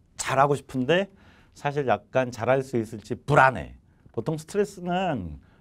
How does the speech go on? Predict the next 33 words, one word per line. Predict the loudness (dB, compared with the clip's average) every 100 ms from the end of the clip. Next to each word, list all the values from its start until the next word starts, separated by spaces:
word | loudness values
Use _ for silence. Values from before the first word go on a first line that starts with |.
| -14
어떤 | -4 -4 -4 -8 -6
욕망이 | -4 0 0 0 0
있고 | -2
욕구가 | -4 -2 4 6
있는데 | 6 0 0 0 -2 -12 _ -20 -20 -6
그게 | -2 2
잘 | 4
안 | 4 6
될 | 4
것 | 6
같은 | 4 4 2 4 4 2
그런 | -2 -2 -2
어떤 | -6 -6
환경, | -4 0 2 2 0 -10 -12
이런 | -8 -6 0
느낌, | 0 2 2 2
이런 | 2 0
것 | -2 -4
때문에 | -4 -4
받는 | -6 -6
거예요. | -8 -10 -12 -16 -8
자, | -4 -4 -8 -20 -20 -4
선생님도 | 0 0
스트레스 | 0 -2 0
엄청 | 0 0 0
받아요. | 4 6 6 4 0 -6 -16 _ _ -20 -6
아, | -2 2 4
여러분들하고 | 2 2 2 4 4 4
어떻게 | 0 -2 -6
강의를 | -2 0 0 0 -2 -2 0
잘해가지고 | 0 2 2 0 0 -4 -2
여러분 | -2 -4 -6
수능, | -10 -8 -6 -6 -8